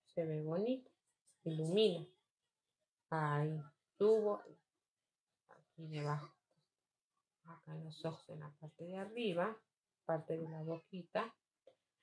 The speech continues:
Ahora con mi, eh, toallita voy a, a difuminar. Esto lo difumino.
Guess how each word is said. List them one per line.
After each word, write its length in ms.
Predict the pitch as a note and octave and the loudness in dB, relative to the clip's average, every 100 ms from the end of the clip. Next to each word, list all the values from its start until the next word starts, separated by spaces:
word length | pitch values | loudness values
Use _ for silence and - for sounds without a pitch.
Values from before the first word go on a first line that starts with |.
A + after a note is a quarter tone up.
| _ | _
Ahora 580 | G#3 G3 F3+ E3+ E3+ F3 | 8 12 12 12 10 6
con 260 | - D#3 D#3 | 2 2 4
mi, 400 | D#3+ E3+ C#3+ - _ | 2 0 -2 -8 _
eh, 280 | E3 D#3+ D#3 D3+ _ _ _ _ _ _ _ _ _ _ - _ | 0 2 0 -6 _ _ _ _ _ _ _ _ _ _ -20 _
toallita 720 | - F3+ F#3 F#3+ F#3+ - F#3+ | 6 8 8 6 0 2 2
voy 340 | F#3+ E3+ D#3 D#3 | 4 2 2 4
a, 160 | F3+ - - - | 4 2 -2 -2
a 160 | E3 | 0
difuminar. 1000 | D3+ D3+ - - D3+ D3 D3+ D3+ D3+ D3 _ _ _ | 2 -2 -6 -4 0 2 2 0 -2 -8 _ _ _
Esto 300 | D#3+ - E3+ | -10 -4 0
lo 180 | D#3+ D3+ | 2 2
difumino. 800 | D3+ D3+ - D#3+ E3+ E3+ D3+ | 0 -4 -2 0 2 2 0